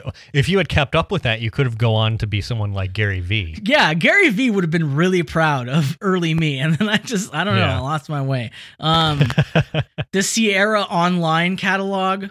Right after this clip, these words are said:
Speaker 2: was always one of my
Speaker 1: Oh,
Speaker 2: favorites.
Speaker 1: interesting. Mm-hmm.
Speaker 2: you know, with computer games.
Speaker 1: Yeah, yeah, yeah.
Speaker 2: They'd have, like, they'd have, like, a lot of, like, little interviews with, uh, people at the company and stuff. That was
Speaker 1: Right.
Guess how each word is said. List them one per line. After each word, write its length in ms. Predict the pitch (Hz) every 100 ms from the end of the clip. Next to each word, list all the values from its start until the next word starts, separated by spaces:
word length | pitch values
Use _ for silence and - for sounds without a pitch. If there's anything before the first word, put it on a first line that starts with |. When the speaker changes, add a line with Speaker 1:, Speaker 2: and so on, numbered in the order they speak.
| -
Speaker 2:
was 180 | 170
always 240 | 185 185 175
one 120 | 190
of 40 |
my 140 | 185 185
Speaker 1:
Oh, 100 | 113
Speaker 2:
favorites. 300 | 143 127 185
Speaker 1:
interesting. 440 | 156 - 95 82 - _ -
Mm-hmm. 160 | 107
Speaker 2:
you 120 | 156 165
know, 220 | 170 170
with 240 | 170 156
computer 420 | - 156 165 160 165
games. 680 | 170 170 175 175 - - _ _ 127
Speaker 1:
Yeah, 180 | 117
yeah, 300 | 107 110 101 92 _ -
yeah. 240 | 107 98 95 -
Speaker 2:
They'd 140 | - 165
have, 180 | 170 175
like, 240 | 180 165 _
they'd 160 | 175 170
have, 180 | 196 214
like, 140 | 247
a 40 | 196
lot 200 | 180 185
of, 80 |
like, 160 | 185 165
little 240 | 160 165 160
interviews 580 | 151 160 151 160 170 156
with, 320 | 156 143 -
uh, 540 | 147 139 135 131 131 131 _ 170
people 260 | - 151 156
at 100 | 147
the 80 | 143
company 460 | 139 139 143 143
and 140 | 151 156
stuff. 360 | 156 156 -
That 180 | 139 131
was 180 | 120 113
Speaker 1:
Right. 400 | 107 101 95